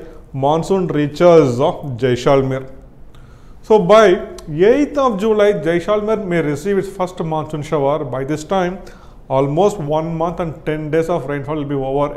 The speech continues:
in Kerala. Then now, by, from, by fifteenth of July, monsoon reaches its, uh, its natural frontiers, and, uh, throughout the country there will be rainfall, except Tamil Nadu.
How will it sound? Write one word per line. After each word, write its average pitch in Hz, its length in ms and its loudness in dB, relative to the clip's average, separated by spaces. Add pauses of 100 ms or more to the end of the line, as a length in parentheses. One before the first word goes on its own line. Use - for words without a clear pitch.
in 147 360 -2
Kerala. 123 500 -8 (720)
Then 151 360 0
now, 165 440 0
by, 151 160 0
from, 151 300 -4
by 147 100 4
fifteenth 190 540 -4
of 185 260 -2
July, 165 480 0 (260)
monsoon 143 540 -2
reaches 156 500 -4
its, - 300 -14 (160)
uh, 127 440 0 (120)
its 143 140 -10
natural 131 400 -2
frontiers, 143 640 -2 (420)
and, 147 320 -2
uh, - 160 0
throughout 151 500 2
the 208 100 -2
country 143 440 -4
there 127 220 -2
will 120 80 -6
be 139 100 -6
rainfall, 123 720 -6 (340)
except - 840 -4 (220)
Tamil 117 260 -4
Nadu. 113 380 -6